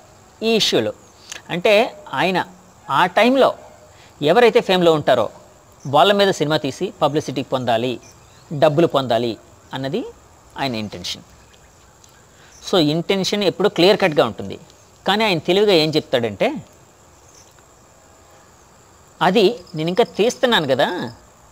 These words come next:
సినిమా తీసిన తర్వాత కదా వాళ్ళ మీద తీసానో లేదో, వాళ్ళని డిగ్రేడ్ చేస్తున్నట్టు చెప్పానో లేదో మీకు తెలుస్తుంది కదా, అప్పటి వరకు మీరు ఎందుకు గొడవలు చేస్తారని అవతల వాళ్ళని attack చేస్తూ ఉంటాడు. ఎగ్జాక్ట్‌గా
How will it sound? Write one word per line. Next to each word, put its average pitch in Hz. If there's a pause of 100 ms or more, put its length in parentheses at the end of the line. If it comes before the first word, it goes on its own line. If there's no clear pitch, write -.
సినిమా 208
తీసిన 220
తర్వాత 233
కదా 208
వాళ్ళ 170
మీద 175
తీసానో 175
లేదో, 156
వాళ్ళని 156
డిగ్రేడ్ 160
చేస్తున్నట్టు 151
చెప్పానో 147
లేదో 143
మీకు 135
తెలుస్తుంది 135
కదా, 139
అప్పటి 165
వరకు 170
మీరు 151
ఎందుకు 147
గొడవలు 143
చేస్తారని 127
అవతల 156
వాళ్ళని 131
attack 117
చేస్తూ 92
ఉంటాడు. 92 (1600)
ఎగ్జాక్ట్‌గా 151